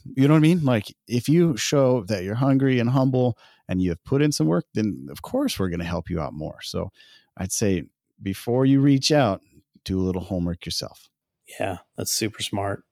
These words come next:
Speaker 2: 'Cause the guys that are gonna be helping you, you, you could potentially be working with them a year,
Speaker 1: Right.
Speaker 2: be <laughs> a year from then. So y-, you wanna present even to those guys, even though they have nothing to do with the hiring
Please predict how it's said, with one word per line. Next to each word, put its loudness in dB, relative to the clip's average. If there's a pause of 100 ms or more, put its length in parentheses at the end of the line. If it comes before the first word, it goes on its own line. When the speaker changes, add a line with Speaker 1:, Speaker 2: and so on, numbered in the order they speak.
(140)
Speaker 2:
'Cause -2 (360)
the 0
guys 0
that 2
are 0
gonna 0
be -2
helping -2
you, -4
you, -4 (100)
you -6 (180)
could -2
potentially -2
be -2
working -2
with -6
them -6 (180)
a -2
year, 0
Speaker 1:
Right. -10 (300)
Speaker 2:
be -2 (140)
<laughs> -6
a 2
year 0
from -2
then. -2
So -2 (560)
y-, -6
you 0
wanna 0
present -2
even 0
to -2
those 2
guys, -2
even 0
though 2
they 0
have -2
nothing 0
to 0
do 2
with -2
the -4
hiring -2